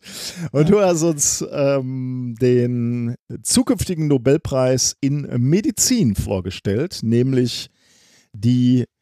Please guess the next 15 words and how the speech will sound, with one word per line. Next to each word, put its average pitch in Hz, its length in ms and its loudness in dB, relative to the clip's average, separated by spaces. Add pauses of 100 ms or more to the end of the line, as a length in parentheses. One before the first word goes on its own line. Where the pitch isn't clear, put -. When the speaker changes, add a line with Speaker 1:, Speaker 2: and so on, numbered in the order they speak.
(220)
Speaker 1:
Ver-, - 800 0
oder 131 160 6
die 123 120 0
Möglichkeit, 143 760 2
wie 123 220 0
wir 135 760 4 (500)
fremde 143 300 4
Organe 165 460 2
transplantieren 92 720 -4
können, 92 200 -2
ohne 107 220 0
dass 113 140 0
sie - 80 -2
abgestoßen - 600 -10
werden. - 360 -12